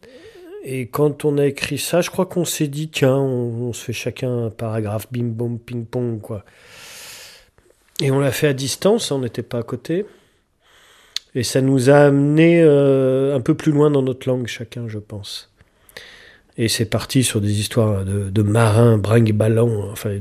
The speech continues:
tout ce mouvement-là de, de, de va-et-vient de la, de la houle et du, du bateau dans la houle,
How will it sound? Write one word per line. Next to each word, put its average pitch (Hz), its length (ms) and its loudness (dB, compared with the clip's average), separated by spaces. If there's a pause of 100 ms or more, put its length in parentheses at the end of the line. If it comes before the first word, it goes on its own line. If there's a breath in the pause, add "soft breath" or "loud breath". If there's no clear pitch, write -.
tout 120 120 -4
ce - 160 0
mouvement-là 120 640 6
de, 104 160 -2
de, 107 180 0
de 110 100 2
va-et-vient 113 680 6
de 104 100 2
la, 101 220 2
de 95 120 -2
la 104 160 2
houle 123 380 8
et 101 60 -4
du, 101 200 -14
du 117 120 -12
bateau 117 340 -8
dans 110 140 -6
la 107 100 -8
houle, 139 240 -10